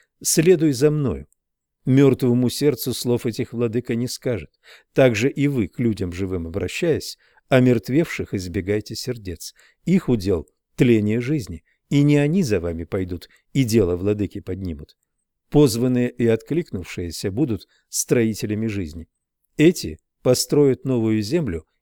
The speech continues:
и новое небо. Руками человеческими будут построены они.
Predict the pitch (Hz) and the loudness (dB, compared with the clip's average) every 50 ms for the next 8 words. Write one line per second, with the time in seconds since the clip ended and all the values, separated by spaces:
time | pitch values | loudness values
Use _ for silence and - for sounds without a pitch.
0 | _ - 147 131 127 131 131 117 104 104 104 107 120 123 120 90 69 - - _ | _ 0 2 2 4 4 2 2 2 0 0 -2 -4 -4 -6 -6 -8 -10 -18 _
1 | _ _ _ _ _ _ _ - - 135 143 139 - - 160 135 127 127 - - | _ _ _ _ _ _ _ -2 2 4 4 4 4 4 2 2 2 0 -2 -2
2 | 143 131 135 139 151 147 - - - - - - 78 85 107 - _ - 120 113 | -2 -2 -2 0 -2 -4 -6 -8 -12 -12 -10 -8 -6 -6 -8 -8 _ -4 -2 0
3 | 107 98 92 - - 95 90 - - - - - 82 78 80 82 85 85 90 98 | 0 -2 -2 -6 -4 -6 -4 -4 -4 -4 -4 -4 -4 -4 -6 -8 -8 -8 -6 -6
4 | 98 85 - | -8 -8 -10